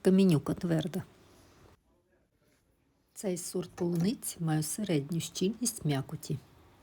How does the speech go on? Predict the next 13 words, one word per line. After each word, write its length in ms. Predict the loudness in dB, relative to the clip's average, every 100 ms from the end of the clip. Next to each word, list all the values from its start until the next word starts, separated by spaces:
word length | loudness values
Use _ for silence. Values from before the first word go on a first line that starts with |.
| -10 -10 -10 _ _ _ _ _ _ _ _ _ _ _ -6
але 260 | -4 -2
має 240 | -2 -2 -4
таку 320 | -8 -6 -6
щільну 520 | -6 -4 -2 0 -2
шкірку 640 | -6 -10 -2 -2 -4 -10 -4
і 80 | -4
тому 340 | 0 0 2
дуже 400 | 0 -2 -2 0
гарно 360 | 0 2 0 -2
транспортується, 920 | -4 -6 -6 -12 -4 -2 -2 -4 -2
вона 200 | 0 2
не 100 | -2
тече. 480 | -4 -8 -4 -4